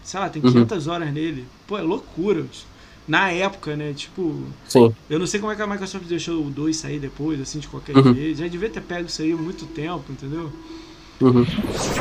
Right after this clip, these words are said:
Speaker 1: Rise também,
Speaker 2: É,
Speaker 1: já
Speaker 2: já,
Speaker 1: devia ter
Speaker 2: já
Speaker 1: saído
Speaker 2: Titanfall
Speaker 1: depois.
Speaker 2: nunca foi muito minha praia, não. Você vai olhar aí, provavelmente eu devo ter pouca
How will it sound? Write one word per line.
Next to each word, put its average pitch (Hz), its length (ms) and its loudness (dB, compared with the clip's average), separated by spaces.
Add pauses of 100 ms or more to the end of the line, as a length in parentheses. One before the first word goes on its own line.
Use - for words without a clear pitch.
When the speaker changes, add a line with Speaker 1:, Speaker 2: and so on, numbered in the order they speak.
(220)
Speaker 1:
Rise 165 240 4
também, 147 240 4
Speaker 2:
É, 151 80 12
Speaker 1:
já 135 80 6
Speaker 2:
já, 143 80 8
Speaker 1:
devia 156 240 -4
ter - 120 -10
Speaker 2:
já 180 200 10
Speaker 1:
saído 233 160 12
Speaker 2:
Titanfall 240 260 12 (120)
Speaker 1:
depois. 220 40 12
Speaker 2:
nunca 247 200 12
foi 240 120 10
muito 226 220 10
minha 226 120 12
praia, 202 300 12
não. 160 180 12
Você 127 140 6
vai 147 140 10
olhar 156 220 12
aí, 151 300 10
provavelmente 160 540 6
eu 156 80 2
devo 156 160 2
ter 156 140 6
pouca 151 840 10